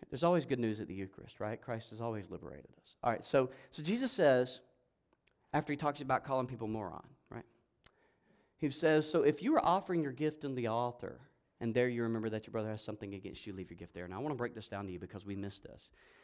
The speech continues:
All right, so the altar there, the gift, is a sacrifice.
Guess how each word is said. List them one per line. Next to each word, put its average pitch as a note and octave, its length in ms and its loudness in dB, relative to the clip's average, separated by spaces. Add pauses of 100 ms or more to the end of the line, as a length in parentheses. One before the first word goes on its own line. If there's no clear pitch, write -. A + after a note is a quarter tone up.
(160)
All B2+ 80 2
right, - 100 -2
so C#3+ 240 4
the C#3 140 0
altar F3+ 320 4
there, C3+ 260 4
the B2 100 -2
gift, D#3+ 360 0
is A2 120 -6
a G#2+ 40 -10
sacrifice. G#2 760 -6